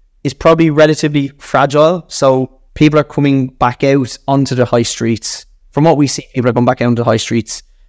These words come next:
to shop. They wanna shop the physical product. They wanna touch it. They wanna feel it. They wanna try it on. They want that human-to-human interaction. You mean, what we're seeing within the fitness industry is a lot of people are craving, craving community. They're craving,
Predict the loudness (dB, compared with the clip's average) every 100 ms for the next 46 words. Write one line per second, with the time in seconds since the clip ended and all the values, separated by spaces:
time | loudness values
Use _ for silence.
0 | -10 -6 -2 2 0 0 0 0 0 0
1 | 0 -2 -6 -4 -2 -2 0 2 2 2
2 | 0 -2 -2 -2 0 -2 0 -2 -2 0
3 | 2 2 2 0 -2 -2 -2 0 2 0
4 | -2 _ _ _ 2 2 4 2 0 -2
5 | -14 _ -8 0 0 0 -2 0 0 -2
6 | -2 0 0 -2 -4 -2 -2 -4 -12 _
7 | _ -18 -4 0 2 2 0 0 0 0
8 | -2 -4 -2 -2 -2 -2 -2 -2 -2 0
9 | 2 2 2 -2 -2 -2 0 0 -2 -8
10 | -14 -10 -2 0 0 -2 -4 -2 2 4
11 | 2 -2 -2 0 0 2 -2 -4